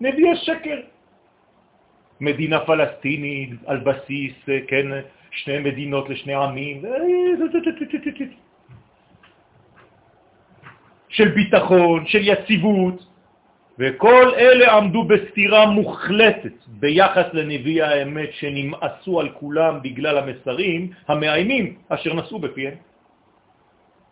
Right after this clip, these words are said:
הרב קוק הסביר תופעה מורכבת זו בספרו למהלך האידאות בישראל.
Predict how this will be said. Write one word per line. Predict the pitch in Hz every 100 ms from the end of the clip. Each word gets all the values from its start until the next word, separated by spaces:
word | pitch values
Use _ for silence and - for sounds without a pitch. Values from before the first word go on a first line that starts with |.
| _ _ _ _ _ _ _ _ _
הרב | 160 175 247
קוק | 254 277 233
הסביר | 185 143 196 247 -
תופעה | 202 190 190 214
מורכבת | 190 170 - 196 180 135 113
זו | 185 175 165
בספרו | 143 - 139 - 175
למהלך | 165 147 139 156 -
האידאות | 139 120 151 139
בישראל. | 127 120 - 117 113